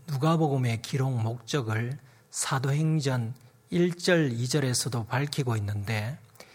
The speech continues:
예수님의 행적의 가장 중요한 두 가지를 언급하고 있습니다.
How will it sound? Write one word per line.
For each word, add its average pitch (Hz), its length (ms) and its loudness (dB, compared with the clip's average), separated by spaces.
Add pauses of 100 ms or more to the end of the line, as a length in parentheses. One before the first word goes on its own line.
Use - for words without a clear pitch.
(400)
예수님의 170 600 4
행적의 143 640 2
가장 160 640 2 (440)
중요한 156 840 2
두 135 160 -4
가지를 131 640 2
언급하고 127 720 -4
있습니다. 107 640 -2